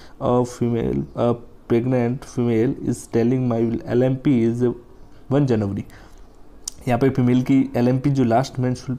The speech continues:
period जो होने वाला है वो एक जनवरी होने वाला है, but एमसी उसकी क्या है, थर्टी टू days चल रही है। thirty two, thirty two days की एमसी है। What is the ईडीडी? अब इसकी ईडीडी क्या होगी?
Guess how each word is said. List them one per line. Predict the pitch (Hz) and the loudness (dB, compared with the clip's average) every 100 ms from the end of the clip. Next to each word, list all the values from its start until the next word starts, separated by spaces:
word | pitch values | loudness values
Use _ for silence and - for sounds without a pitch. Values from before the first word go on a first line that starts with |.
| - | 0
period | 120 123 | 2 2
जो | 127 | 2
होने | 113 117 | -2 0
वाला | 113 | 0
है | 117 | 0
वो | 123 - | -2 0
एक | 127 | 0
जनवरी | 123 117 113 107 | 0 0 0 0
होने | 107 | 0
वाला | 104 127 | -4 -8
है, | - - - - - - 123 | -12 -18 -20 -20 -20 -6 -4
but | 123 - - - - | -4 -12 -18 -18 -8
एमसी | 123 127 - 147 | -2 -2 2 2
उसकी | 131 - 127 | 2 0 0
क्या | 127 107 | 0 -2
है, | 160 - - - | -6 -12 -18 -6
थर्टी | 135 147 | 0 0
टू | 147 139 | 2 2
days | 123 120 117 - | 4 2 2 -6
चल | - 113 | 0 0
रही | 107 104 | 0 -2
है। | 104 - - - - - - - 123 | -2 -10 -18 -18 -20 -20 -20 -4 -2
thirty | 127 131 | 0 2
two, | 131 135 - - - 123 120 | 2 0 -6 -6 2 4 2
thirty | 120 127 131 123 - - 120 120 120 113 - - - - | -2 -2 -2 -2 -10 0 2 4 4 2 -4 -20 -20 -4
two | 127 127 131 | -2 0 2
days | 127 127 - | 4 2 0
की | 135 | 0
एमसी | 117 120 123 135 127 | 2 0 -2 0 2
है। | 131 151 - - - - | 0 -2 -12 -20 -14 -4
What | 131 | -2
is | 143 | 0
the | 139 | 0
ईडीडी? | 127 117 110 110 | 2 2 0 0
अब | 98 120 | 0 -2
इसकी | 107 131 127 | -2 -2 0
ईडीडी | 131 131 135 | 2 2 0
क्या | 131 139 | 0 0
होगी? | 107 - | 0 -4